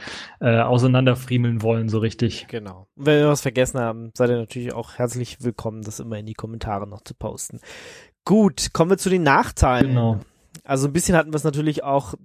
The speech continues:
Speaker 2: damals schon besprochen, als wir so über Paketmanager und sowas geredet haben. Ich glaub, eins der, äh,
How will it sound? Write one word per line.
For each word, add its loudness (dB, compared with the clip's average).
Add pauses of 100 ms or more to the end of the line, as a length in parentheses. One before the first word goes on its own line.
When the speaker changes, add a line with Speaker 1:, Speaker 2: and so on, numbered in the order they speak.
Speaker 2:
damals 4
schon -2
besprochen, -2
als -2
wir -2
so 2
über 0
Paketmanager -2
und -4
sowas -2 (100)
geredet 0
haben. 2 (340)
Ich -20
glaub, 2
eins -4
der, 2
äh, -20